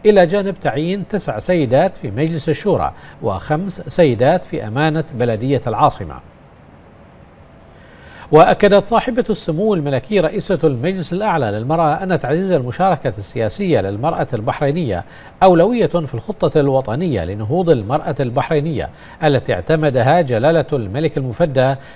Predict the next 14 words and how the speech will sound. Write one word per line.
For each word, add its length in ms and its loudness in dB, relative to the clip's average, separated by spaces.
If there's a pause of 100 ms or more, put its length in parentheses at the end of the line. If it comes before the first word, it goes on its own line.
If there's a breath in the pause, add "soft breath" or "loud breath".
(120)
في 340 2
عام 260 2
ألفين 440 0
وخمسة 540 -2 (300 loud breath)
كأول 460 4
خطة 400 -2
نوعية 520 -2
في 100 -10
المنطقة 560 0 (360 loud breath)
تعتمد 600 2
من 140 -4
قبل 440 4
رأس 260 -2
الدولة، 420 2